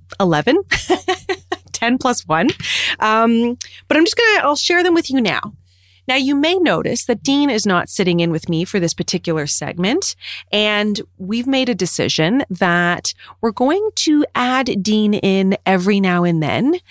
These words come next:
but the pressure of him showing up weekly is a little bit much for the both of us to manage. So I'm sorry for those of you that are a bit disappointed and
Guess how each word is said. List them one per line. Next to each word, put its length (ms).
but 160
the 80
pressure 640
of 120
him 200
showing 380
up 140
weekly 580
is 160
a 80
little 280
bit 200
much 500
for 80
the 100
both 320
of 100
us 280
to 120
manage. 720
So 160
I'm 180
sorry 560
for 140
those 240
of 40
you 100
that 100
are 120
a 40
bit 180
disappointed 840
and 400